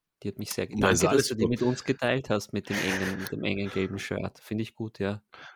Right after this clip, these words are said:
Speaker 2: Ja, wenn wir dann eh, morgen
Speaker 1: Ja,
Speaker 2: werd ich
Speaker 1: soll,
Speaker 2: mich
Speaker 1: soll
Speaker 2: schä-, morgen werd ich mich wieder mal schämen.
Speaker 1: Na, macht gar
Speaker 2: <laughs>
Speaker 1: nix, aber so lernen wir uns ja auch noch mal besser kennen. Das ist ja, ich
Speaker 2: Das
Speaker 1: hab ja
Speaker 2: stimmt,
Speaker 1: gedacht,
Speaker 2: wir
Speaker 1: ich hab schon
Speaker 2: wissen
Speaker 1: alles von dir gewusst, aber da tun sich ja Dinge auf, die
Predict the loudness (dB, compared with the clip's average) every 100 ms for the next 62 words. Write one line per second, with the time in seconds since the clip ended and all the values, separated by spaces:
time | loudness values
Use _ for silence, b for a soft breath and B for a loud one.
0 | B B -8 -2 2 4 4 6 6 6
1 | 8 6 4 b _ _ _ _ _ _
2 | -2 6 10 12 12 12 8 8 8 10
3 | 12 12 12 12 12 12 12 12 10 6
4 | 6 6 4 0 B B 0 6 8 8
5 | 8 8 6 6 4 6 6 4 B -8
6 | 4 8 10 8 8 2 2 0 0 0
7 | 2 4 2 2 -2 0 -2 -2 -6 -8
8 | -10 -10 -8 -8 -10 -10 -2 2 4 6
9 | 10 8 8 2 4 4 4 0 -2 -8
10 | _ 4 6 6 4 0 0 0 0 -2
11 | -6 -4 -2 0 0 -2 -6 -4 -6 -6
12 | -4 -4 -4 -4 0 2 2 -2 -8 -6
13 | -4 -4 -6